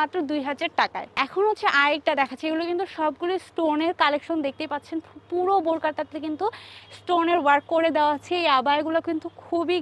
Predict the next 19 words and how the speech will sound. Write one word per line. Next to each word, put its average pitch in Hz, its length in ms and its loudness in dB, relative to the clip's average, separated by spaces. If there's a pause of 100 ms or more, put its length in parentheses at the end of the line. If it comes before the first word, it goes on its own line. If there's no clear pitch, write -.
(260)
মানে, 254 120 -6 (100)
প্রচুর - 320 -2 (120)
পরিমাণে 381 400 2 (160)
ঘেরের 285 360 0
হয়, 277 280 2
just 262 160 -4 (120)
দেখেন। 240 340 0 (340)
এগুলো 302 200 4
কিন্তু 359 140 2 (100)
সবগুলোর 349 460 2
ফেব্রিক্স 330 380 -2
হচ্ছে 349 180 -6 (160)
দুবাই 302 280 2 (100)
চেরি 330 280 0
ফেব্রিক্সের 320 540 -2
মধ্যে 311 160 -4 (160)
স্টোন 302 300 -6
ওয়ার্ক 302 260 -2
করে 302 140 0